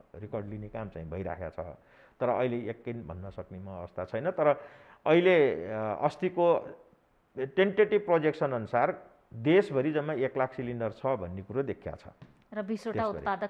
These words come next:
Speaker 2: कम्पनी भन्ने कुरा
Speaker 1: बिसवटा
Speaker 2: देखियो।
Speaker 1: उत्पादक कम्पनी, जुन कुरो मैले तपाईँलाई त्यहाँ पठाइदिए पनि थिएँ, होइन?
Speaker 2: अँ।
Speaker 1: त्यो, त्यो भनेको र डाटा हो जस्तो लाग्छ मलाई, होइन?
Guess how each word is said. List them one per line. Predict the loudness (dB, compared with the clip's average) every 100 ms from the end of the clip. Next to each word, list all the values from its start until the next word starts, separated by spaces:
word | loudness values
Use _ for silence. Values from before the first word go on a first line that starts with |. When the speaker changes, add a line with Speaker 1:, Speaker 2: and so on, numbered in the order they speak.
| -6
Speaker 2:
कम्पनी | -8 -8 -8
भन्ने | -8
कुरा | -4
Speaker 1:
बिसवटा | -2 4 6 6 4
Speaker 2:
देखियो। | 0 -6 -10 -10
Speaker 1:
उत्पादक | -8 0 0 0
कम्पनी, | -2 -4 -4 -6
जुन | -6
कुरो | -6 -6
मैले | -4 -6
तपाईँलाई | -8 -8 -8
त्यहाँ | -8 -6
पठाइदिए | -6 -6 -6 -6
पनि | -8 -10
थिएँ, | -12 -16 -14
होइन? | -10
Speaker 2:
अँ। | -8
Speaker 1:
त्यो, | -4 -4
त्यो | -2 -2 -2
भनेको | -2 -2 0 0 -4 -20 -20 -20 _ -12
र | 0 4 6
डाटा | 6 2 2
हो | 0 0
जस्तो | -2 -2 -2
लाग्छ | -2 -4
मलाई, | -4 -4 -4
होइन? | -6 -8